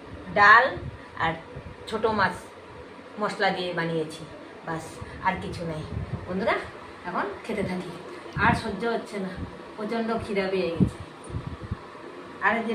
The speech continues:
লেবু, লেবু নিয়েছি, এই যে। খেতে থাকি বন্ধুরা। ও বন্ধুরা, আর ভালো লাগছে না, প্রচণ্ড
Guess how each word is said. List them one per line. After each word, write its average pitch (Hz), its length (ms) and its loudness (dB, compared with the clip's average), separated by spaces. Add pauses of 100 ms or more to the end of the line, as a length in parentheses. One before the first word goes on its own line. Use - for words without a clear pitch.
লেবু, 214 200 2 (720)
লেবু 196 260 -2
নিয়েছি, 196 340 -2 (720)
এই 156 100 -6
যে। 185 80 -6 (2000)
খেতে 214 220 -2
থাকি 202 220 2
বন্ধুরা। 226 260 6 (280)
ও 277 40 6 (140)
বন্ধুরা, 359 300 6 (540)
আর 262 80 8 (100)
ভালো 233 200 8
লাগছে 285 280 2
না, 214 60 2 (360)
প্রচণ্ড 294 320 -4